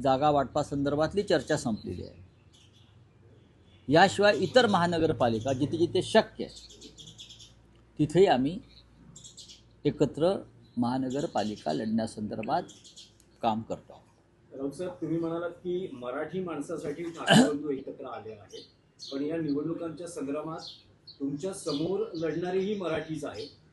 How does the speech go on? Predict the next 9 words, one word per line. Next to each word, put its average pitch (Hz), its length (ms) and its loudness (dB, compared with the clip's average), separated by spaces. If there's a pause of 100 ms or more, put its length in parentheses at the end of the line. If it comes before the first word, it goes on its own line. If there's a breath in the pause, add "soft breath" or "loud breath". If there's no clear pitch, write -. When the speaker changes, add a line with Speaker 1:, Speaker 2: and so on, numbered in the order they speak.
(180)
Speaker 2:
आणि 139 120 -4
त्यांना 160 360 -4
मतदान 190 420 -6
करणारेही 190 360 0
Speaker 1:
बघा, 160 240 4
Speaker 2:
मराठीच 190 320 -4
असतील. 131 160 -2
Speaker 1:
बघा, 151 240 2
हा, 165 300 -2